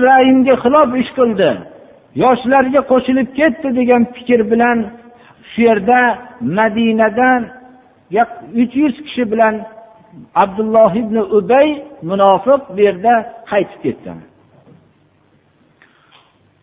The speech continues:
Rasululloh sallallohu alayhi va sallam bu bilan hech qanday u kishini atroflarida yig'ilgan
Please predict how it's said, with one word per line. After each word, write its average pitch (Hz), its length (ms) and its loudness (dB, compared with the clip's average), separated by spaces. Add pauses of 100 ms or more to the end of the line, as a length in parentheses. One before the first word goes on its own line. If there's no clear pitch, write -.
(680)
Rasululloh 254 560 0
sallallohu 269 580 0
alayhi 262 440 0
va 254 100 2
sallam 254 500 0 (680)
bu 147 300 -2
bilan 262 440 4
hech 269 420 2
qanday 285 440 2 (240)
u 208 140 -2
kishini 269 380 -2
atroflarida 247 720 0
yig'ilgan 247 640 0